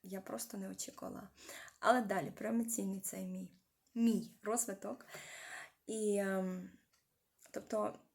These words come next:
Бог заложив в т-, цих рослинах, в квітах і в деревах свою силу.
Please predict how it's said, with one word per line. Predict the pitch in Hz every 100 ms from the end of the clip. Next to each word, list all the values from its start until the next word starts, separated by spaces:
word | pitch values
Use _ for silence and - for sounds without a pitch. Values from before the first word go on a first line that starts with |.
| _ _ _ _ _ _ _ _ _ _ _ -
Бог | 208 294 - -
заложив | - 208 214 226 254
в | -
т-, | - - -
цих | - 214 202
рослинах, | 190 - 185 262 381
в | - - -
квітах | 185 185 180 190 - - _
і | - 185
в | 180
деревах | 190 262 269 226 277 - _
свою | - 202 208 247 277 302 - _ _ _ -
силу. | - 196 165 185